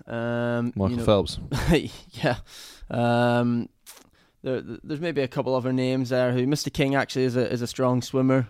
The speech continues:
Speaker 1: Um, although, <sighs> again, I'm, I'm, I'm maybe gonna go, go for a name that may surprise a few people. However, uh, again, she's a, she's another very keen swimmer,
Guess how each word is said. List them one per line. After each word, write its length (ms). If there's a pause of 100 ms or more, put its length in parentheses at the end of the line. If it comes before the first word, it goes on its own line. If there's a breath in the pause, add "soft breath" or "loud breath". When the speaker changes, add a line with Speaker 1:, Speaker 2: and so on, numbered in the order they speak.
(120)
Speaker 1:
Um, 720 (1300 soft breath)
although, 600 (340 loud breath)
<sighs> 320
again, 320
I'm, 80
I'm, 160
I'm 220
maybe 200
gonna 220
go, 420 (500)
go 160
for 120
a 20
name 260
that 80
may 340
surprise 440
a 40
few 160
people. 340
However, 500 (180)
uh, 200
again, 380
she's 260
a, 200
she's 180
another 240
very 240
keen 340
swimmer, 500